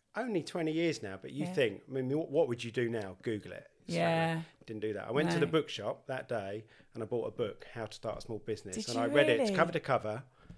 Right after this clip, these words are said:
Speaker 1: setting up business plans, everything, read it cover to cover, put the business plan in, and that was it.
Speaker 2: That's
Speaker 1: The ba-, yeah.
Speaker 2: amazing. I
Speaker 1: Yeah.
Speaker 2: did not know.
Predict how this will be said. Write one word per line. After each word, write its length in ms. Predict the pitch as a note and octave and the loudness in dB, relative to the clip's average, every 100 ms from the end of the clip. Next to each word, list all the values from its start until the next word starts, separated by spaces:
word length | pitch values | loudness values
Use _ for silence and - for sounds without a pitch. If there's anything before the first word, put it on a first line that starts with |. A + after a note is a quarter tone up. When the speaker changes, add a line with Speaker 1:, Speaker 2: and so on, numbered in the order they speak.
| - _ _ _ _ - | -20 _ _ _ _ -12
Speaker 1:
setting 380 | - E3 C#3+ C#3 | -4 -2 2 2
up 180 | C3 | 2
business 320 | C#3+ B2 C3+ - | 2 0 -2 -4
plans, 420 | C#3 C3 B2 B2+ | -2 0 0 0
everything, 480 | A2+ G#2+ A2+ A2+ A2+ | -2 0 -2 -2 -4
read 160 | A#2 A2 | -6 -6
it 80 | - | -4
cover 180 | E3 | -8
to 100 | - | -8
cover, 480 | - A2+ G#2+ A2 A2 - - | -10 -6 -2 -4 -4 -12 -10
put 120 | - | -10
the 60 | G2 | -8
business 300 | G#2+ - - | -10 -12 -16
plan 280 | A2 G#2+ G#2+ | -12 -8 -8
in, 240 | G#2+ G#2 G#2 - | -8 -10 -14 -16
and 120 | G#2 | -14
that 120 | - | -12
was 120 | G#2 | -12
it. 160 | A#2+ A2 - | -12 -14 -2
Speaker 2:
That's 260 | D4+ E4 D#4+ | 2 2 2
Speaker 1:
The 80 | |
ba-, 60 | C#4+ D#4 | 2 2
yeah. 340 | A4 A4 F#4+ | 4 6 6
Speaker 2:
amazing. 480 | D4 G3+ E3+ D#3+ D#3+ _ _ A3+ | 8 8 6 2 -4 _ _ 0
I 60 | |
Speaker 1:
Yeah. 40 | A#3+ | 0
Speaker 2:
did 160 | A3 A3 | 0 2
not 220 | G#3+ | 4
know. 100 | F3+ | 4